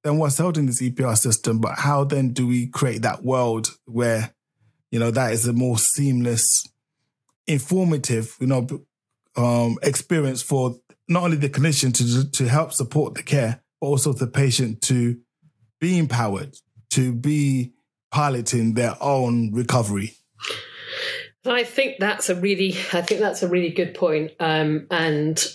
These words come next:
Speaker 2: I, I think the reality is, um, that's what really starts to drive prevention,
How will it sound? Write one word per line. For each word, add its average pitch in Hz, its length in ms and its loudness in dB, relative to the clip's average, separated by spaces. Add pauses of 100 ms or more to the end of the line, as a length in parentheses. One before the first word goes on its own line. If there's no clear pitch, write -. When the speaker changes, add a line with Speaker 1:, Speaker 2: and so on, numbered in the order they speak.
Speaker 2:
I, 165 420 2
I 165 140 -4
think 185 320 -2
the 160 100 0
reality 165 920 0
is, 135 680 0
um, 147 460 0 (320)
that's 185 260 -4
what 180 200 2
really 170 280 0
starts - 380 -2
to 143 100 -10
drive 135 480 0
prevention, 196 680 0